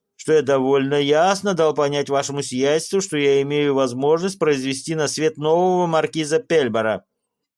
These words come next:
«Производите», — сказал Чик, широко улыбаясь.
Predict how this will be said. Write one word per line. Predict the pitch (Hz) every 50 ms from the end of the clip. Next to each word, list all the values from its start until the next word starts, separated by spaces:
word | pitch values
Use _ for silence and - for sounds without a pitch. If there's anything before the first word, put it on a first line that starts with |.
| _ _ _ _ _
«Производите», — | _ 92 104 113 120 123 113 110 123 127 123 117 123 151 185 190 - 156 98 - _ _
сказал | _ - - 110 107 120 113
Чик, | 113 - - 156 151 _ _ _
широко | - - 113 107 101 - 113 113
улыбаясь. | 113 110 113 101 110 107 101 98 95 -